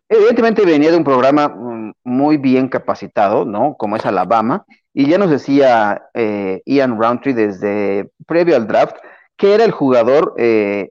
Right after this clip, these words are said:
mejor preparado. El, quizá no es el mejor quarterback, en cuestión de talento, pero era el quarterback mejor preparado para la N F L y lo ha demostrado con los resultados que ha tenido.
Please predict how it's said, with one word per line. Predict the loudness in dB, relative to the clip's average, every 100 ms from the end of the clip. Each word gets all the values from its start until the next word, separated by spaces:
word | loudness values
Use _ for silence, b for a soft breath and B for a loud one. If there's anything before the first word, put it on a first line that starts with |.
| -8
mejor | -2 -2 0 -2 -2 -2
preparado. | -4 0 2 2 0
El, | -4 -10 -20 _
quizá | -12 -4 0
no | 0
es | 0
el | 0
mejor | 0 0 -2
quarterback, | 0 2 0 -2 B B _ _ -6
en | -2
cuestión | -2 0 0
de | 0
talento, | 0 -2 -2 -2 -2
pero | 0 2
era | 2
el | 2
quarterback | 0 0 0 B B _ _ -6
mejor | 0 0 0 0 0 0
preparado | -2 -2 2 2 2 0
para | 2 2
la | 2 2
N | 0
F | -4 -4 -4
L | -4 -4
y | -2
lo | 0
ha |
demostrado | 0 -2 -4 -2 0 0 -2
con | -8
los | -8 -6
resultados | -8 -2 -2 -2
que | -8
ha |
tenido. | -4 -2 -2